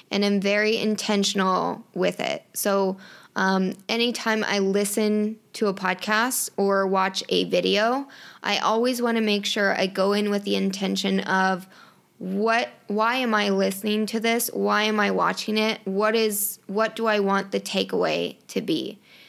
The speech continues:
am I listening to a business podcast for a certain takeaway that I'm looking for to solve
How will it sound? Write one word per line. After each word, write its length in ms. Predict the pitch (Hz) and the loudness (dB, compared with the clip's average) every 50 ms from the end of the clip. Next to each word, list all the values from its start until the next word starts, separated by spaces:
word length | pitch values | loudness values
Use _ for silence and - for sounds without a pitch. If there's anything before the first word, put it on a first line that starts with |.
| - - - _ _ - | -20 -20 -20 _ _ -2
am 220 | 214 220 214 214 214 | -2 0 0 2 2
I 500 | 208 208 202 208 202 208 202 202 202 - | 2 2 2 2 2 2 2 0 -2 -2
listening 600 | - 202 208 220 226 226 - 262 247 233 240 233 | -2 0 2 2 0 0 -2 -4 -2 -2 -2 -2
to 720 | 226 - - 240 226 214 208 214 214 208 202 202 202 202 - - _ _ _ - | -2 -2 -2 0 0 2 2 2 2 2 2 2 0 -2 -6 -10 _ _ _ -4
a 100 | - 208 | -4 -4
business 500 | 190 185 208 196 190 196 220 214 220 214 | -2 0 -2 -2 -2 0 -2 -2 -2 -2
podcast 720 | - - - 214 214 208 - 226 226 220 226 240 - - | -4 -2 -2 -2 -2 -2 -2 0 0 0 0 0 -4 -6
for 180 | - - 202 196 | -4 0 0 0
a 60 | 190 | 0
certain 840 | 190 - - - 214 208 - - 208 208 208 202 202 202 202 202 - - - _ _ - | 0 -2 -2 0 0 0 0 0 0 0 2 2 2 0 -2 -4 -10 -20 -20 _ _ -10
takeaway 640 | - - 202 196 196 190 208 208 214 208 208 214 202 | -4 0 0 0 0 0 0 2 2 2 2 0 0
that 120 | 202 196 | 0 -2
I'm 240 | 190 185 190 190 196 | -2 -2 -2 -2 -2
looking 340 | 185 190 196 - 240 233 240 | -4 -4 -4 -4 -2 -2 -2
for 380 | 226 - 247 240 247 254 277 277 | -2 0 0 0 2 2 0 -2
to 140 | 277 240 208 | -4 -4 -4
solve 640 | - - 214 196 202 196 196 196 196 196 - - | -2 0 2 2 2 2 2 2 0 -2 -6 -14